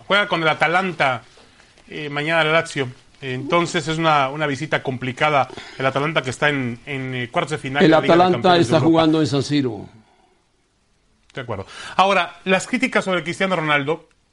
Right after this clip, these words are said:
Speaker 1: eh, han existido por el tema de que le ha costado trabajo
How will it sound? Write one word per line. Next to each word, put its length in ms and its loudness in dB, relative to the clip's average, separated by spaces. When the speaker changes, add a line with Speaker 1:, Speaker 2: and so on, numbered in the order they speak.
Speaker 1:
eh, 360 2
han 180 2
existido 720 -2
por 160 -4
el 140 -6
tema 580 -2
de 300 -10
que 520 -6
le 140 -4
ha 40 -8
costado 320 0
trabajo 600 0